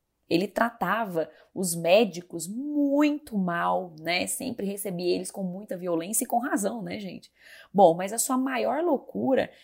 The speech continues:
ela tá localizada no ano de mil quatrocentos e cinco,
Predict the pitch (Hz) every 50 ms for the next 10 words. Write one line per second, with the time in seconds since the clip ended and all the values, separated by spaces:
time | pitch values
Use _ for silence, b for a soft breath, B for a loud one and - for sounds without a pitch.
0 | b b b - 160 190 220 226 220 - 226 220 226 233 233 - 226 226 202 180
1 | 185 196 214 220 220 226 214 196 196 214 220 208 196 220 214 214 208 202 214 226
2 | 233 - 247 247 247 247 - 240 233 - 233 214 214 - 214 202 233 254 - -
3 | - 214 208 208 202 - - 165 -